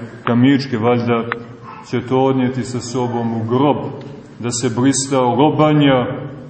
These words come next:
u mrtvačkom sanduku, da iz zuba izbija neki sjaj, licemjer i cinizam.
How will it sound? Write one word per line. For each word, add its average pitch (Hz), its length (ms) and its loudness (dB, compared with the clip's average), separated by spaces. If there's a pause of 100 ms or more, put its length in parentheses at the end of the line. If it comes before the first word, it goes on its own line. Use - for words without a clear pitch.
(120)
u 117 80 -4
mrtvačkom 127 840 0
sanduku, 127 600 0
da 120 460 0
iz 113 160 -2
zuba 127 720 4 (720)
izbija 120 840 2 (300)
neki 110 300 -4
sjaj, 120 560 2 (1900)
licemjer 117 640 0
i 110 220 -4
cinizam. 117 840 -2